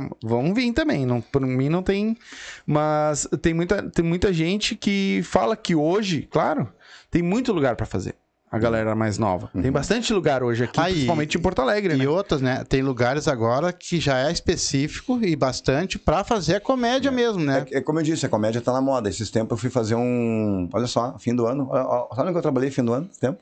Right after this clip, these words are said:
Speaker 2: Pra tu ver como é que era impensável isso. Cara, na, numa, numa, numa festa, numa, numa fe-, num aniversário de uma, de uma, uma mulher no condomínio dela.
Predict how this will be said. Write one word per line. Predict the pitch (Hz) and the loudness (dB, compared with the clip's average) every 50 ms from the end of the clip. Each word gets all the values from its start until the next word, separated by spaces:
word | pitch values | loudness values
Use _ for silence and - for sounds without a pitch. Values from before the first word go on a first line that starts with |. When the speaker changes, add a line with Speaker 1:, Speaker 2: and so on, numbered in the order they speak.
| _ _ - - - - | _ _ -20 -20 -12 -6
Speaker 2:
Pra | - 110 | -6 -2
tu | - | 0
ver | 107 117 | 0 0
como | 120 120 117 | 0 0 0
é | |
que | 104 113 | 0 0
era | 113 117 | 0 0
impensável | 123 117 - 131 123 113 - 120 117 120 113 110 | 0 0 0 -2 -2 -2 0 0 0 0 0 0
isso. | 110 107 - - _ - - - - - _ _ _ | -2 -2 -6 -10 _ -20 -20 -20 -20 -20 _ _ _
Cara, | - - 143 147 139 135 123 117 | -2 -2 0 0 0 0 0 0
na, | 123 123 120 117 117 117 117 117 113 113 113 113 113 110 110 110 107 107 107 104 104 101 101 101 101 101 98 98 95 95 95 92 92 87 - _ _ _ _ _ _ _ - - _ _ _ _ _ _ _ - - _ _ _ _ - _ _ _ _ - - - | 0 0 2 2 2 0 0 2 2 2 2 2 2 2 2 2 2 2 2 2 0 0 0 0 0 0 0 0 0 0 0 -2 -2 -4 -8 _ _ _ _ _ _ _ -20 -20 _ _ _ _ _ _ _ -12 -12 _ _ _ _ -20 _ _ _ _ -12 -4 -2
numa, | 117 120 135 135 151 | 0 0 0 0 0
numa, | 156 143 139 143 139 | 0 0 0 0 0
numa | 135 135 135 131 | 0 2 0 0
festa, | 123 - - 135 131 139 156 - - 151 | -2 -2 0 0 0 0 -2 -2 -2 0
numa, | 120 117 117 113 113 110 | 0 2 2 2 2 2
numa | 113 113 113 113 104 | 2 2 2 0 0
fe-, | 92 - - 101 107 | -2 -4 -4 -2 0
num | 123 120 117 120 | 0 2 2 2
aniversário | 123 135 147 147 151 135 - - 135 143 202 214 - _ - | 0 0 0 0 -2 -2 0 0 0 0 -2 -6 -10 _ -14
de | - 117 117 110 107 123 | -12 -10 -8 -4 -2 0
uma, | 127 131 131 131 131 131 127 127 123 120 117 | 0 0 0 0 0 0 0 0 0 0 0
de | 117 107 | 0 0
uma, | 110 113 113 | 0 0 0
uma | 110 110 110 110 110 | 0 0 0 2 2
mulher | 113 117 113 110 113 127 170 269 277 - - - - - | 2 2 2 2 2 0 0 -4 -8 -12 -18 -20 -12 -6
no | - 120 | -4 -2
condomínio | - 135 135 131 131 143 151 | 0 2 2 2 0 0 2
dela. | 147 151 165 175 - | 0 0 0 -2 -6